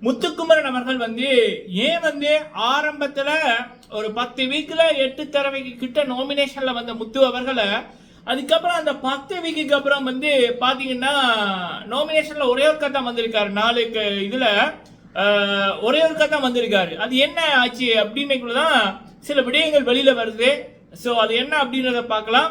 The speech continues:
அதுல மஞ்சரியோட பங்கும் இருக்கு அப்படின்னைக்குள்ள தான் ஷாக் ஆகுது. அடுத்தது அருண் வந்து சொல்லியிருப்பார்ல, மஞ்சரி வந்து பாபநாசம் படம் மாதிரி சில விடயங்களை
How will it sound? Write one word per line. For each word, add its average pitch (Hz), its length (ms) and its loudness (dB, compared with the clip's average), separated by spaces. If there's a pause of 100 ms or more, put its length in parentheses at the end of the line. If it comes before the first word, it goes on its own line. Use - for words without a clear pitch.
(160)
அதுல 302 420 2
மஞ்சரியோட 277 580 2
பங்கும் 254 340 -2
இருக்கு 240 260 -4
அப்படின்னைக்குள்ள 226 500 -4
தான் 262 260 2
ஷாக் 233 220 -6
ஆகுது. 220 540 0 (180)
அடுத்தது 285 300 2
அருண் 294 340 2
வந்து 330 220 4
சொல்லியிருப்பார்ல, 247 800 0
மஞ்சரி 269 400 0
வந்து 247 200 0
பாபநாசம் 240 720 0
படம் 226 200 -2
மாதிரி 220 360 -4
சில 220 160 -4
விடயங்களை 220 440 0